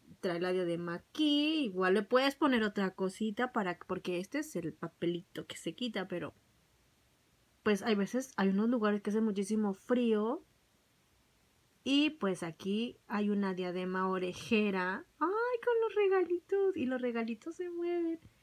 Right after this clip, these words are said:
Eso también está padrísimo. Los regalitos también son así como con glitter. Bien divertido. ¡Ay, esta de una araña!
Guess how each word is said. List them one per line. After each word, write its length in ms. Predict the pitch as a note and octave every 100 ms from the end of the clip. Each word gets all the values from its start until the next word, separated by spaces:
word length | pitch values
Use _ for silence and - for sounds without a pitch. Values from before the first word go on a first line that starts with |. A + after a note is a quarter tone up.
| _ _ _ _ -
Eso 240 | B3 B3+
también 260 | C#4+ B3+ A#3
está 280 | A#3 A3 G3+
padrísimo. 680 | G3 F3+ F3+ - - - - _ _ _ _ _ _ _ _ _ _ _ - - _ -
Los 240 | G#3+ A#3
regalitos 800 | G#3+ A3 G#3+ G#3+ A#3 G#3+ B3 D4+
también 340 | B3+ A3 G#3+
son 260 | G#3+ G#3 G3+
así 240 | G#3 -
como 480 | G3 G#3 G#3 F#3+ E3+ - _ _
con 260 | - G#3+ G3+
glitter. 640 | G#3 A#3+ C4+ - A#3+ C4+ - _ _ _ _ _ _ _ _ _ _ _ _ _ _ _ _ _ _ -
Bien 460 | A3 B3 B3+ C4 C4+
divertido. 1200 | D4+ C#4+ A#3 G3+ G3 - G#3+ A3+ A#3 B3 B3+ B3
¡Ay, 220 | B3 A3
esta 480 | G#3+ G#3+ - - G#3+
de 120 | G#3+
una 280 | G#3 G3+ G3
araña! 1000 | F#3+ F#3+ G3 G3+ G3+ F#3+ F3+ D3 E2+